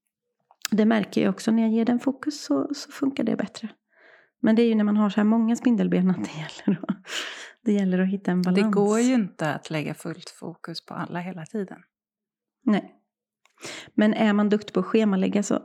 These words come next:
Speaker 1: ett ben här är till exempel uthyrning
Speaker 2: Mm.
Speaker 1: av ateljén. Och om jag då är lite smart och strategisk, så förbereder jag ju så att jag kan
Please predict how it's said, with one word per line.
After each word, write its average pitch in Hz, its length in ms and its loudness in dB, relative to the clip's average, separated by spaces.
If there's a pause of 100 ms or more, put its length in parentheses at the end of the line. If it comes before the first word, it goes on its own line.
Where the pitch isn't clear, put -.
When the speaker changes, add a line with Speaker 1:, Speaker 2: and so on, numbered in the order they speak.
(100)
Speaker 1:
ett 233 280 0
ben 233 240 4
här 202 200 2
är 190 100 2
till - 160 0
exempel 185 360 -2
uthyrning 214 760 0 (260)
Speaker 2:
Mm. 185 320 -2
Speaker 1:
av 180 140 2
ateljén. - 320 -2 (2000)
Och 214 240 2
om 220 280 2
jag 208 180 0
då 202 140 2
är 190 80 4
lite 185 200 0
smart 285 380 0
och 180 60 0
strategisk, - 760 -2
så 185 360 0
förbereder 190 840 0
jag - 160 -2
ju - 80 -2
så - 120 -4
att 185 120 -6
jag 185 160 -4
kan 175 440 -4